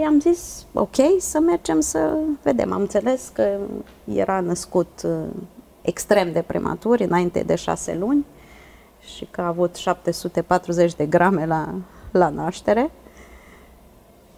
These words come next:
„Ok, să mergem să-l vedem.”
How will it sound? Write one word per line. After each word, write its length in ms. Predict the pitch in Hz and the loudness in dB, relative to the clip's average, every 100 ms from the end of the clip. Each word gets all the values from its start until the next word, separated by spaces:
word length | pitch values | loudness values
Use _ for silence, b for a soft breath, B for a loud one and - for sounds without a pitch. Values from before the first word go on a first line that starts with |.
| _ - - - | _ -20 -20 -8
„Ok, 220 | 170 - 247 440 466 - - - - - | -8 0 4 4 4 -2 -12 -12 -12 -16
să 220 | - 269 | -8 -6
mergem 340 | 285 277 277 | -4 -2 -4
să-l 200 | 269 269 262 | -2 -2 -2
vedem.” 260 | 254 156 | -2 -2